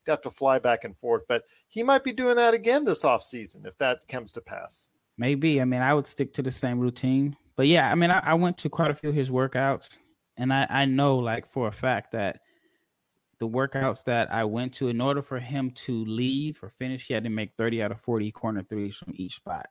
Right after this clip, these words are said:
Speaker 2: And, you know, that's, that's not easy to do, especially if you're not considered a shooter. You know, maybe if you're Steph Curry or Klay Thompson or Durant or Kyrie, thirty out of forty is pretty easy. But this is a guy who was never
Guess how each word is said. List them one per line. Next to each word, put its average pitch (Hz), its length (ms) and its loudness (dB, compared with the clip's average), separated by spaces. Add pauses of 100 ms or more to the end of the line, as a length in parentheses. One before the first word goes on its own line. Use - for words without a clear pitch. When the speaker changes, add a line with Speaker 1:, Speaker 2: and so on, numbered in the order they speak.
(380)
Speaker 2:
And, 101 440 -6 (760)
you - 60 0
know, 120 60 2
that's, 160 160 2
that's - 300 -2
not 190 220 6 (500)
easy 156 380 4
to 139 140 2
do, 127 320 2 (360)
especially 175 320 4
if 139 80 4
you're 135 160 4
not 135 240 4 (160)
considered 135 420 0
a 110 60 0
shooter. 117 260 0
You 113 100 -2
know, 117 120 -2
maybe 135 220 -2
if - 100 -12
you're 117 80 -8
Steph 113 280 -4
Curry 110 240 -6
or 104 60 -4
Klay 101 260 -6
Thompson 107 440 -8
or 95 40 -4
Durant 98 440 -2
or 92 40 -4
Kyrie, 104 440 -2
thirty 117 260 0
out 101 80 0
of 98 80 -6
forty 104 240 -6
is 107 80 -10
pretty 107 240 -4
easy. 107 460 -6
But 98 100 -8
this 143 140 -10
is 131 120 -6
a 113 60 -6
guy 107 200 0
who 113 100 -6
was 110 160 -2
never 110 420 0